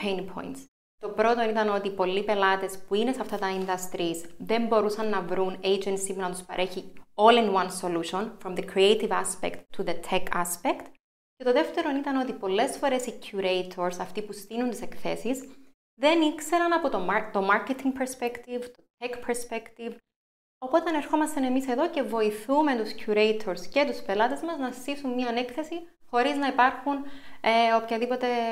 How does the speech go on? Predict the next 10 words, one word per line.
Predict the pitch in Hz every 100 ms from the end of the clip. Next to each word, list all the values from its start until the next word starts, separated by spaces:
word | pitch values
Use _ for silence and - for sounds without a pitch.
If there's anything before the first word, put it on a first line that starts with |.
| 226 220
θέματα, | 214 208 214 220 220
είτε | 208 202
με | 180 180
revenue, | 233 240 233 233 226 226 208
είτε | 190 190 190
με | 190 185 180
το | 180 - -
advertising | 226 233 214 214 208 208
spend | 208 - 196 196 196
κτλ. | 190